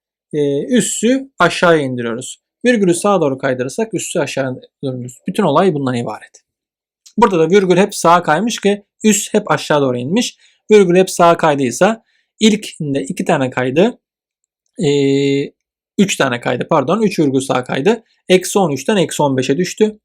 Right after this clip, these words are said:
Sonra bir iki tane daha kaymış ki eksi on yediye düşmüş. Ee, yedi bin, önce yetmiş üç olmuş, sonra yedi bin üç yüz olmuş diyebilirsiniz. Tamam mı gençler? Hadi bakalım. Sıfır virgül sıfır sıfır bir şey bir şey on üzeri mi? Ben bunu şöyle yapmak istiyorum. Diyorum ki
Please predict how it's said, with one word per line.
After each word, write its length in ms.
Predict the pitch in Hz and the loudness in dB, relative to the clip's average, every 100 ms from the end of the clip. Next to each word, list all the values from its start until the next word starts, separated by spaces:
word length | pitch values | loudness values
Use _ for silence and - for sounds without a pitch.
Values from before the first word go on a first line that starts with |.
| _ _ - | _ _ -4
Sonra 340 | - 226 202 | 0 2 2
bir 80 | 220 | 0
iki 180 | 196 202 | 0 0
tane 240 | 196 175 | 2 2
daha 140 | 175 170 | 2 2
kaymış 400 | 170 190 233 - | 0 -2 -4 0
ki 100 | 196 | 2
eksi 280 | 151 - | 2 -2
on 60 | 151 | -2
yediye 300 | 135 131 123 | 0 0 -2
düşmüş. 440 | 127 208 240 - _ _ _ | -2 0 0 -2 _ _ _
Ee, 60 | 147 | -2
yedi 440 | 135 143 220 190 | 0 2 2 2
bin, 240 | 180 175 - _ _ _ _ _ _ _ | 2 -2 -10 _ _ _ _ _ _ _
önce 200 | 208 180 | 0 4
yetmiş 300 | 165 170 143 | 4 2 -4
üç 100 | - | -6
olmuş, 200 | 147 220 | -4 -4
sonra 200 | - 160 | -4 -2
yedi 220 | 175 135 139 | 0 2 0
bin 60 | |
üç 200 | 135 - | -2 -4
yüz 60 | 127 | -4
olmuş 380 | 139 226 - - _ - | -2 -4 -6 -14 _ -4
diyebilirsiniz. 520 | 127 113 104 - - | -4 -4 -10 -16 -8
Tamam 180 | - 226 | -4 -2
mı 60 | 202 | -4
gençler? 400 | 127 - - _ _ - | -8 -12 -18 _ _ -4
Hadi 120 | 151 | -4
bakalım. 220 | 107 143 _ _ _ _ _ _ _ _ _ _ _ | -4 -10 _ _ _ _ _ _ _ _ _ _ _
Sıfır 400 | - - 240 202 | -2 2 4 4
virgül 220 | 147 156 | 2 -2
sıfır 320 | 208 - 196 190 | -4 -8 -4 -2
sıfır 420 | - 170 170 170 | -2 -2 -2 -2
bir 60 | |
şey 240 | 180 143 135 | 0 2 2
bir 60 | |
şey 280 | 127 170 226 - | 2 2 2 0
on 120 | 165 | 0
üzeri 220 | 139 160 | 0 -2
mi? 120 | 117 - | -4 2
Ben 260 | 247 247 | 2 4
bunu 260 | 214 139 202 | 2 0 -2
şöyle 280 | - 220 175 | 2 4 4
yapmak 300 | 127 131 123 | 2 -4 -10
istiyorum. 420 | - 127 120 - _ _ | -4 -2 -2 -6 _ _
Diyorum 260 | 247 247 170 | 4 4 4
ki 220 | 131 - | -4 -8